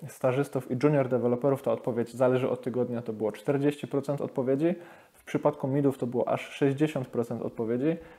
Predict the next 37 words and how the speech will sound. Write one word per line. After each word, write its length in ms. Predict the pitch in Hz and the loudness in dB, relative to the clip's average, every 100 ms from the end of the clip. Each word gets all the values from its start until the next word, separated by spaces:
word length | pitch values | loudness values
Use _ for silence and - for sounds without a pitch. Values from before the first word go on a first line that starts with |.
| _ - | _ -10
W 20 | |
przypadku 380 | - 165 165 143 | -2 0 0 -4
seniorów 500 | 139 135 120 120 - - | -2 2 2 0 -6 -12
znowu 300 | - 160 151 | 0 2 4
wracamy 340 | 151 151 160 143 | 4 2 0 -2
w 80 | |
okolice 320 | 147 - 143 143 | -2 -2 -2 -4
czterdziestu, 600 | - 135 147 156 - 160 | -2 0 2 2 2 0
bo 120 | 131 | 2
mamy 200 | 120 117 | 0 -4
czterdzieści 520 | - 123 123 123 120 | -6 -4 -4 -4 -2
pięć. 320 | 160 190 196 - - - - | 2 4 2 -6 -20 -14 -4
No 160 | 214 | 2
i 80 | 226 | 4
z 100 | - - | 4 4
ośmiu 320 | 160 - 151 | 4 4 -2
menadżerów, 560 | 135 127 127 135 131 - | 0 2 2 2 2 -4
którzy 500 | - 127 120 123 120 | -4 -2 2 2 2
wypowiedzieli 520 | 135 143 131 131 127 | 2 2 2 2 0
się 120 | 131 | -2
w 40 | |
naszej 240 | 123 123 127 | -6 -4 -4
ankiecie, 480 | 120 127 147 160 160 - - | -4 -2 0 0 -2 -6 -18
sześciu, 480 | - 165 165 - 147 | -2 2 2 4 0
czyli 380 | 143 131 120 117 | 2 2 2 0
trzy 180 | - 131 | -4 -4
czwarte, 320 | 131 127 127 | 0 0 -2
powiedziało, 440 | 123 117 120 117 | -4 -2 0 0
że 180 | 110 117 - - - - _ - | -2 -4 -6 -20 -20 -20 _ -2
czuje 280 | 131 123 | 2 2
się 360 | 120 120 117 135 - - _ _ | 2 0 0 0 -6 -20 _ _
produktywnie, 640 | 131 131 123 151 156 175 175 - | -4 -2 -2 0 2 0 -2 -2
ale 180 | 131 135 | 2 2
to 120 | 131 | 2
zależy 280 | 120 113 113 | 2 2 -2
od 120 | 104 | -4
tygodnia. 380 | 113 107 98 | -2 -2 -2